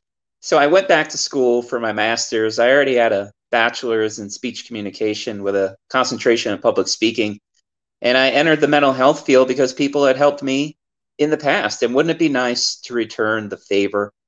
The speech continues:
I've always been fascinated with why people do the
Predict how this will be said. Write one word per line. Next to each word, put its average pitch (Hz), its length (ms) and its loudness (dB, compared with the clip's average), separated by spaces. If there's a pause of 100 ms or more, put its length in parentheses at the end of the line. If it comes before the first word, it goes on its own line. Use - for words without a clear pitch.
(320)
I've 131 240 0
always 170 320 6
been 123 180 0
fascinated 107 960 -2 (420)
with 110 380 0 (600)
why 135 420 2
people 143 500 -6
do 120 420 -6 (380)
the 117 80 -4